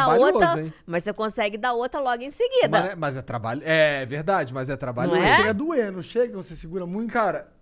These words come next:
Speaker 1: eu, é trabalhoso, é tipo, requer uma alta <laughs> concentração.
Speaker 2: Concentração.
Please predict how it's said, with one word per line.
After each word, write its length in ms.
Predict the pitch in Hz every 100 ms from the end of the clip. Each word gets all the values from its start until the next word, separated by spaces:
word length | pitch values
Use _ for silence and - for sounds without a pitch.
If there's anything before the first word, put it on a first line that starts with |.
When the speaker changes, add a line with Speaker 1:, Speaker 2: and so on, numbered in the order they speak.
| -
Speaker 1:
eu, 240 | 185 214
é 100 | 175
trabalhoso, 720 | 165 170 165 233 302 247 175 156
é 40 |
tipo, 380 | - - 160 135
requer 560 | 156 147 - 160 190
uma 200 | 214 233 208
alta 400 | 180 170 196 202
<laughs> 20 |
concentração. 600 | - - 359 - - 233 208
Speaker 2:
Concentração. 800 | 240 240 262 247 180 147 190 151